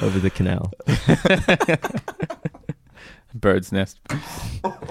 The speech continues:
Speaker 1: Um,
Speaker 2: Yeah, it is weird. It's like, what grounds do you have to do this? Like, you don't,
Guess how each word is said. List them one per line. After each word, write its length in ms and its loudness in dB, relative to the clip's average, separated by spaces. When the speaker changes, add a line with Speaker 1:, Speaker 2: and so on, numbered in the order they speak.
Speaker 1:
Um, 460 4
Speaker 2:
Yeah, 160 8
it 60 4
is 160 0
weird. 280 6
It's 220 -2
like, 240 6
what 180 6
grounds 520 4
do 80 -4
you 60 0
have 160 -2
to 80 -4
do 160 0
this? 220 -2
Like, 140 -2
you 80 2
don't, 140 2